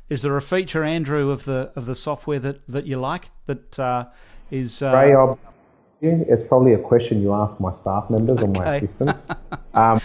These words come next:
Speaker 2: but
Speaker 1: I
Speaker 2: the
Speaker 1: knew you'd
Speaker 2: simple
Speaker 1: say
Speaker 2: reason
Speaker 1: that as soon as the words came
Speaker 2: Yeah.
Speaker 1: out of my mouth. So you're doing
Speaker 2: Yeah,
Speaker 1: other
Speaker 2: uh,
Speaker 1: stuff.
Speaker 2: I, I very rarely get onto the system. I, I don't even know how to log on, to be honest.
Speaker 1: Okay.
Speaker 2: Um,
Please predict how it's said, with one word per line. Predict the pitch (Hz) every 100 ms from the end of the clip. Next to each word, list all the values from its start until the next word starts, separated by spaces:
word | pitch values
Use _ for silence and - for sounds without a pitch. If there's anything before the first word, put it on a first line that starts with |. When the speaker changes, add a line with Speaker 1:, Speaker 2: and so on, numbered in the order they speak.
| -
Speaker 2:
but | 123
Speaker 1:
I | 214
Speaker 2:
the | 220
Speaker 1:
knew | 226
you'd | 254 220
Speaker 2:
simple | -
Speaker 1:
say | 220
Speaker 2:
reason | 156
Speaker 1:
that | 151 165
as | 160
soon | 175
as | 170 151
the | 160
words | 156 156 143
came | 160 151
Speaker 2:
Yeah. | 113
Speaker 1:
out | -
of | 139
my | 139
mouth. | 135 147 143 -
So | - 147 135 127 - - - -
you're | 147
doing | 135 123 151
Speaker 2:
Yeah, | 147
Speaker 1:
other | 110
Speaker 2:
uh, |
Speaker 1:
stuff. | 107 117 113 120 - - - - - - - - _ _ _ -
Speaker 2:
I, | 131 139 143 135
I | - 123 135 131 110 101
very | 107 123 123 117
rarely | 101 107 104 98
get | 101 98
onto | 95 92
the | 95
system. | - 98 - 98
I, | 104
I | 101 98
don't | 104 101 98
even | 95
know | 92
how | 92
to | 92
log | 90 92
on, | 90 90
to | -
be | -
honest. | 90 95 95 -
Speaker 1:
Okay. | 117 98
Speaker 2:
Um, | 95 95 92 92 95